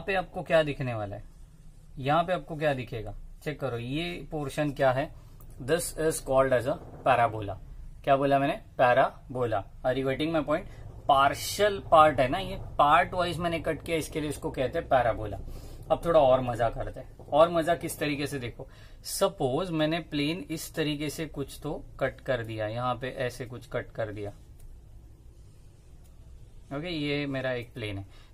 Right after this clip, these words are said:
तो यहाँ पे क्या दिखने वाला है आपको? यहाँ पे क्या दिखने वाला है? क्या दिखेगा?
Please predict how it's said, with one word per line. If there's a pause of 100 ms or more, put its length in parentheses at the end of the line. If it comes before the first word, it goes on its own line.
(100)
तो
यहाँ
पे
क्या
दिखने
वाला
है
आपको? (260)
यहाँ
पे
क्या
दिखने
वाला
है? (800)
क्या
दिखेगा?